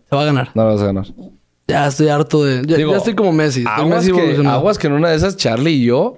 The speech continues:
Speaker 2: Chala no, porque Chala está valiendo verga, está sotandísimo.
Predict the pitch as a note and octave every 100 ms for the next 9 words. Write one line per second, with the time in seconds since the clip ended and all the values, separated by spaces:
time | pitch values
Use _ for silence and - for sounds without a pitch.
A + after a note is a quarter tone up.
0 | - - G#2+ G#2+ G2 D#3 A2 F#2 - F#2
1 | E2+ F#2+ F#2+ G#2+ F#2 F#2+ G2+ G#2+ C3+ G#2
2 | G2 F2 _ _ - G#2+ F#2+ G2+ G2+ A2
3 | A#2+ C#3+ F#3+